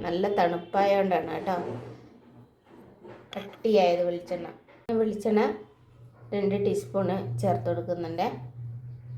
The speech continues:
ഇനി നമുക്ക് ഇതിലേക്ക് കുറച്ച് കറിവേപ്പില കൂടെ ചേർത്ത് കൊടുക്കാം. ഇനി നമുക്കിത്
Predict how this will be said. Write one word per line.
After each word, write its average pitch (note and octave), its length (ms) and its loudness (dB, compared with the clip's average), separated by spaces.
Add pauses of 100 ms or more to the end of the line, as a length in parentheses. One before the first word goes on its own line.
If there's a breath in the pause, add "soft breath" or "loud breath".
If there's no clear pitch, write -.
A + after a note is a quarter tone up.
(120)
ഇനി G#3+ 120 2
നമുക്ക് F#3+ 340 4
ഇതിലേക്ക് G3 340 4 (100)
കുറച്ച് G#3 300 2 (300)
കറിവേപ്പില G#3 580 4
കൂടെ E3+ 180 4 (320)
ചേർത്ത് E3+ 300 2
കൊടുക്കാം. E3 340 2 (1160)
ഇനി C#4+ 160 12
നമുക്കിത് F#3+ 440 12